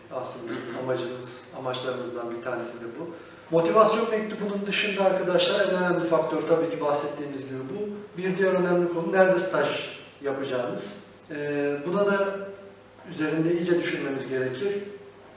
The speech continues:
Speaker 1: E, yani ben daha önce kendim, e, yaptığım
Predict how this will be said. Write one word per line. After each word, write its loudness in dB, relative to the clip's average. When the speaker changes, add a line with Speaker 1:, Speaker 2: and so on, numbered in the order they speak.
Speaker 1:
E, -4
yani 0
ben 8
daha 8
önce 4
kendim, 4
e, -2
yaptığım 4